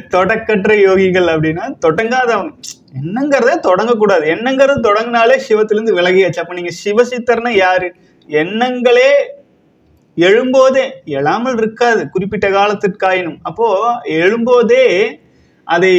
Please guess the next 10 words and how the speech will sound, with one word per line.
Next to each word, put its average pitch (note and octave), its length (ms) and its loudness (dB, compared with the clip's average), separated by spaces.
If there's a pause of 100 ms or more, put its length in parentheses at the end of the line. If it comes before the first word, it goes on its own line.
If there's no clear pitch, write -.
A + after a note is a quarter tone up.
(240)
தேவையில்லை A#3 720 2
அப்படின்னு G3 360 0
புறக்கணிச்சு G#3 600 -4
சிவத்தோடு G#3 580 2
ஒன்றி F#3 280 0
ஒன்றி F#3 240 0
இருக்கும்போது F3 480 0
அவங்க F#3 200 -8
சிவசித்தர் E3+ 760 -2 (460)
அப்படிங்கிறார். D#3 640 -8